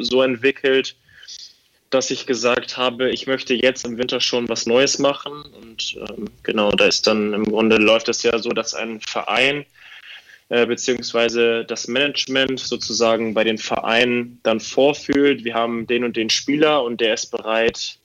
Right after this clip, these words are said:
zu wechseln. Ähm, und dann hat sich Braunschweig gemeldet, dass das Anforderungsprofil an meiner Position war dann ausschlaggebend dafür, ähm,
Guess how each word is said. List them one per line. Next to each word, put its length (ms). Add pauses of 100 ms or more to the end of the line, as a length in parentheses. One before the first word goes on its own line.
(180)
zu 200
wechseln. 500 (760)
Ähm, 380
und 140
dann 320
hat 160
sich 200
Braunschweig 440
gemeldet, 400
dass 320
das 180
Anforderungsprofil 1040
an 100
meiner 240
Position 720 (800)
war 120
dann 120
ausschlaggebend 680
dafür, 640 (240)
ähm, 400